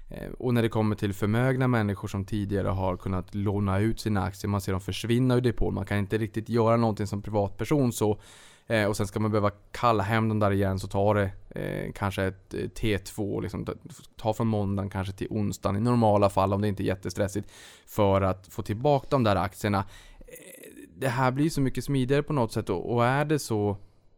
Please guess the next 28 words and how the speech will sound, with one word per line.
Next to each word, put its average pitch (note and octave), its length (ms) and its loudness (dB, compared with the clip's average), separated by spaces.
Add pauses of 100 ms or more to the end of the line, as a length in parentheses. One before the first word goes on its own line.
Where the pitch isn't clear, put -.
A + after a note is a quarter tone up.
att A2 160 -8
jag G#2 240 4
äger E3 140 0
aktierna G#2+ 320 0
långsiktigt G#2 720 -4
och - 80 -20
kan G2+ 120 -6
få D3+ 320 -6
en D3+ 100 2
meravkastning, G#2 840 0 (1040)
ja, F3 440 4 (100)
men D#3+ 240 -4
det, G#2+ 100 -4
då C#3+ 280 2
är D#3+ 40 6
det E3+ 80 4
väl E3+ 140 0
bara B2+ 420 2 (280)
positivt E3 480 0
i C3 40 -8
sånt A2 260 0
fall. G#2 160 2
Och A#2 60 0
man C#3 100 2
kan D#3+ 120 0
ju D3+ 60 0
fundera D#3 460 2
kring, G#2 340 0